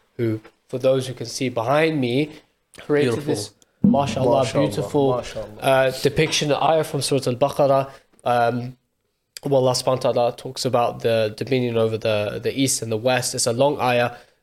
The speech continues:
Speaker 1: um, and hopefully you can put it in the description as well. And we also, obviously, having Qari Zahra on, we wanna hear your beautiful voice. Um, so if there's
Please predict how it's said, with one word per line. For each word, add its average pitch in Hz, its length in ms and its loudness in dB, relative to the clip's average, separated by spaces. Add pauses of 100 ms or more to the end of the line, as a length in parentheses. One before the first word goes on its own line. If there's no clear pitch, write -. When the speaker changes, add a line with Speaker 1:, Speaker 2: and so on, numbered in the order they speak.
Speaker 1:
um, 117 340 -2
and 113 260 -6
hopefully 117 300 -2
you 101 60 -2
can 98 100 -10
put 120 100 -6
it 110 40 -4
in 104 60 -8
the 104 60 -8
description 107 440 -8
as 104 160 -10
well. 110 320 2 (320)
And 123 560 -2
we 131 240 -8
also, 139 800 0 (320)
obviously, 117 480 -2
having 113 380 -2
Qari 110 320 0
Zahra 110 300 0
on, 113 200 -4 (400)
we 127 140 0
wanna 135 260 2
hear 127 140 -2
your 113 180 2
beautiful 110 400 -6
voice. 104 460 -6 (520)
Um, 101 640 -6 (320)
so 110 480 0
if 120 160 -2
there's 117 180 -4